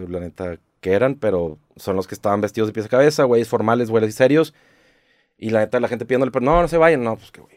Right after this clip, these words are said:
este pedo no está bien, y se fueron.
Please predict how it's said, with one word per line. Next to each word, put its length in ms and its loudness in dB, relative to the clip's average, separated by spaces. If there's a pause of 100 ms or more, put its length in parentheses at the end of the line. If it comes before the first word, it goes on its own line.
(120)
este 240 -18
pedo 560 0 (280)
no 200 -6
está 160 -8
bien, 400 0
y 80 -16
se 100 -18
fueron. 240 -20